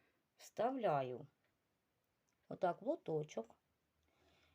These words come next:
і за допомогою ось такої палички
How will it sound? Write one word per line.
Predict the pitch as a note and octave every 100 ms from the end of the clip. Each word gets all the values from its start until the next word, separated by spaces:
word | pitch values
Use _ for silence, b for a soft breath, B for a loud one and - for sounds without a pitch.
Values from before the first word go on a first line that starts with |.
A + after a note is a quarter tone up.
| b -
і | -
за | A#3 -
допомогою | F#3+ - G3+ G#3 G#3 F#3+ E3+ E3+ E3 D#3+ D3+ - _ - - _ _
ось | G#3 F#3+
такої | - D3+ - D3
палички | D3+ D4+ F4 D#4 - - B3